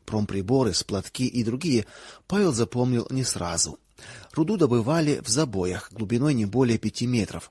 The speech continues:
попадались и мельче. Золотоносный грунт тачками доставляли к месту промывки.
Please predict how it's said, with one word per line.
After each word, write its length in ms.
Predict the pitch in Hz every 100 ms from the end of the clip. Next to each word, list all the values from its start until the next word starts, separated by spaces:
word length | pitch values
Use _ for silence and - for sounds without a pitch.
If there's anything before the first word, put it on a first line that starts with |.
| _ -
попадались 600 | 107 123 139 175 156 - -
и 100 | 170
мельче. 480 | 92 76 - - - _ - - - - -
Золотоносный 640 | 110 110 110 131 123 113
грунт 300 | 98 160 147 -
тачками 440 | - 160 - 151 135
доставляли 640 | 107 - 98 95 104 104
к 100 | -
месту 320 | 95 92 -
промывки. 640 | 98 104 101 87 87 -